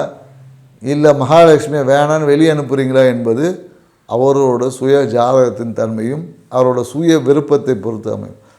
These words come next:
ஏன்னா மனம் என்பது இரட்டுத்தன்மையா இருக்கிறதுனால எல்லாத்தின் மேலும் ஒரு பயம், ஒரு சந்தேகம். கூட பிறந்தது கும்பராசிக்காரங்க. அப்படியே கூடயே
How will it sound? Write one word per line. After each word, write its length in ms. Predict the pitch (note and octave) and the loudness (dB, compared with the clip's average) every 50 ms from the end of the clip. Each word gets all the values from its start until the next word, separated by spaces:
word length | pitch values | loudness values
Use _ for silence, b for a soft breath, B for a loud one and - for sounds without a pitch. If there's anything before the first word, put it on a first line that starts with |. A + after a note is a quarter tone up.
| _ _ _ _ _ _ _ _ _ _ _ _ _ - C#3+ E3+ | _ _ _ _ _ _ _ _ _ _ _ _ _ 2 4 4
ஏன்னா 160 | F#3 G3 G#3 G#3 - - - - - - _ _ _ _ _ _ _ _ _ _ _ _ - C#3 D#3 | 6 6 6 4 2 -2 -10 -14 -20 -20 _ _ _ _ _ _ _ _ _ _ _ _ -4 0 2
மனம் 260 | E3 F3+ F#3+ F#3+ F#3+ F#3 | 4 4 4 4 2 2
என்பது 260 | F3+ F3 F3 F3 E3 E3+ E3+ | 2 2 2 2 4 4 6
இரட்டுத்தன்மையா 800 | D#3+ F3 E3+ E3+ F#3+ E3+ C#3+ - E3+ D#3+ D#3+ D#3+ D#3+ D#3 D3+ D3 C#3+ | 4 4 2 2 0 0 4 4 2 4 2 0 2 4 6 6 6
இருக்கிறதுனால 520 | C3+ C3+ A#2+ C3 A#2+ A2+ B2 B2 A#2+ A#2+ B2 C3 C#3+ D3+ - - - - - - C3 | 4 4 0 -2 -4 -4 -4 -2 0 2 2 2 2 2 -2 -6 -12 -16 -10 -6 -4
எல்லாத்தின் 440 | C3+ D3 D#3+ E3 E3 D#3+ D#3+ D#3+ D3+ C#3+ | 0 2 2 2 2 2 -2 -4 -2 0
மேலும் 260 | C3+ C3+ C#3+ D#3 D#3 D3 | 0 0 2 2 0 0
ஒரு 120 | C3+ B2+ A#2 G#2+ G#2+ | 0 -2 -2 -2 0
பயம், 380 | B2 B2+ C3 C#3 D3 D3+ E3 D#3+ - - - - | 2 2 4 4 2 2 0 -2 -10 -10 -8 -8
ஒரு 100 | B2+ A#2+ A2 - B2 | -8 -6 -6 -6 -6
சந்தேகம். 600 | A#2+ B2+ C#3 C#3 D3+ D3+ D3+ C#3+ B2 A#2+ - - - - _ _ _ _ _ _ _ _ _ _ _ - C#3 | -6 -4 -2 0 2 2 2 2 0 -2 -6 -10 -20 -20 _ _ _ _ _ _ _ _ _ _ _ -8 -2
கூட 120 | D#3 D#3+ D#3+ D3 - - | 0 2 2 2 0 -2
பிறந்தது 440 | C3+ C3+ C#3 D3 D3+ D3+ D3+ C#3+ D3 - | 0 0 0 0 0 -2 -2 -2 -4 -4
கும்பராசிக்காரங்க. 800 | C3 C3+ C3 C3 B2+ B2 A2 G#2 G#2+ G#2 G2 G#2 G#2 G2 G2+ - - _ _ _ _ _ _ _ _ _ _ _ _ _ _ _ _ _ _ _ _ _ _ _ _ _ - | -6 -4 0 2 2 2 2 -2 -6 -10 -10 -12 -12 -12 -14 -18 -20 _ _ _ _ _ _ _ _ _ _ _ _ _ _ _ _ _ _ _ _ _ _ _ _ _ -12
அப்படியே 300 | G#2+ A2+ C3+ D#3+ E3+ F3+ F#3 F3 E3 | -6 -2 0 2 4 2 2 0 2
கூடயே 320 | D#3+ F3 E3+ E3+ F3 F#3 | 2 4 6 6 6 6